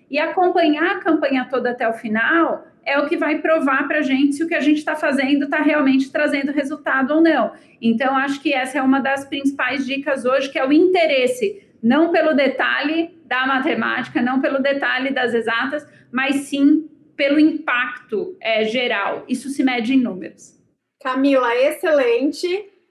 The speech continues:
Speaker 2: Pra finalizar, eu queria que você contasse um pouquinho da, das suas histórias, de boas histórias que você se lembra aí da, nessa to-, nessa sua trajetória. É sempre bom ouvir a história do outro pra gente dar risada ou nos inspirar, né?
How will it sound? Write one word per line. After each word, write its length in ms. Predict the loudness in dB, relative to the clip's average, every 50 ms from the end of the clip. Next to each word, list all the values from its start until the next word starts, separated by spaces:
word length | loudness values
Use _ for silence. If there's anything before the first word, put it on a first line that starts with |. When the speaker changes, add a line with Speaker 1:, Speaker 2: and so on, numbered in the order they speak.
| _ _
Speaker 2:
Pra 280 | -2 0 0 0 0 0
finalizar, 960 | -2 -2 0 0 0 0 0 0 0 -2 -2 -4 -4 -2 -2 0 0 -2 -2
eu 80 | -4 -4
queria 240 | -4 -4 -4 -6
que 80 | -8 -8
você 120 | -8 -8
contasse 540 | -6 -4 -4 -4 -2 -2 -2 -2 -2 -2 -4
um 120 | -6 -4 -2
pouquinho 960 | -2 -2 -4 -4 -6 -4 -2 -2 0 0 0 0 0 0 0 -2 -4 -6 -10 -8 _
da, 420 | -2 0 2 2 2 0 -2 -4 -4 -2
das 220 | 0 0 0 0 -2
suas 520 | 0 0 0 0 0 0 -2 -2 -2 -2
histórias, 760 | -4 -4 -4 -2 0 2 2 4 2 2 2 2 0 0 0
de 80 | -2 -4
boas 460 | -2 0 0 2 2 0 0 -2 -4
histórias 560 | -4 -4 -2 0 0 0 0 0 -2 -2 -4
que 120 | -6 -10 -8
você 320 | -6 -6 -6 -4 -6 -6
se 120 | -6 -6 -4
lembra 400 | -4 -2 -2 -2 -2 -2 -2 -2
aí 160 | -2 -2 -2
da, 320 | -4 -4 -4 -4 -6 -6 -10 _ _ _ _
nessa 340 | -4 -4 -4 -2 -2 -4 -4
to-, 340 | -2 -2 -2 -2 -2 -2 0
nessa 320 | 0 0 0 0 0 0 0
sua 180 | 0 0 -2
trajetória. 580 | 0 0 -2 0 2 0 0 2 2 2 2 2
É 40 | 2
sempre 320 | 2 2 4 2 2 4
bom 280 | 6 6 6 6 4 2
ouvir 160 | 0 -2 -4
a 40 | -4
história 360 | -2 0 0 0 2 0 0
do 120 | 0 2
outro 380 | 2 2 2 2 0 -2 -4 -6
pra 140 | -6 -6 -2
gente 280 | -2 -2 -2 -2 -2 -4
dar 160 | -2 -2 -2
risada 680 | -2 -4 -4 -2 0 0 0 0 0 0 0 0 2 2
ou 220 | 4 4 2 2
nos 220 | 2 0 -2 -2 -2
inspirar, 720 | -2 -2 -2 -2 -2 -2 -2 0 0 0 0 -2 -2 -4 -4
né? 240 | -4 -4 -4 -6